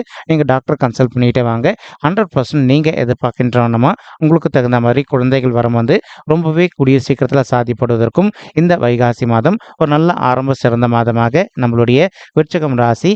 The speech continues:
கேட்டை நட்சத்திர தாய்மார்களுக்கு நிச்சயமாக சாதிப்படுவதற்கும் வாய்ப்புகள் அதிகமாக ஏற்படுங்க. மேலும் நீங்க எதிர்பார்க்கின்றவனமா உங்களுக்கு வந்து இயற்கை முறையிலயோ அல்லது செயற்கை முறையிலயோ பிள்ளைகள் வரம் கிடைப்பதற்கும் இந்த வைகாசி மாதம் ஒரு நல்ல அற்புதமான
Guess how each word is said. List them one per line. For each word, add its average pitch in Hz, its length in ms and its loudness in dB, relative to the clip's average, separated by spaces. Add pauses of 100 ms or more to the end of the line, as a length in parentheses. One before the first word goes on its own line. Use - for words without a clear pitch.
(220)
கேட்டை 165 300 0
நட்சத்திர 127 440 0 (100)
தாய்மார்களுக்கு 117 640 2 (260)
நிச்சயமாக 139 640 -2
சாதிப்படுவதற்கும் 120 920 0
வாய்ப்புகள் 120 460 0
அதிகமாக 120 420 -2
ஏற்படுங்க. 120 400 -2 (340)
மேலும் 151 320 0 (200)
நீங்க 190 220 0 (120)
எதிர்பார்க்கின்றவனமா 123 920 0
உங்களுக்கு 120 380 0
வந்து 131 160 2 (260)
இயற்கை 175 320 0
முறையிலயோ 117 460 0
அல்லது 123 320 -2
செயற்கை 147 380 -2
முறையிலயோ 120 500 0
பிள்ளைகள் 123 400 0
வரம் 117 220 -2
கிடைப்பதற்கும் 120 560 0 (240)
இந்த 196 240 0
வைகாசி 123 480 -2
மாதம் 123 340 0 (200)
ஒரு 175 120 0
நல்ல 175 240 2
அற்புதமான 143 560 0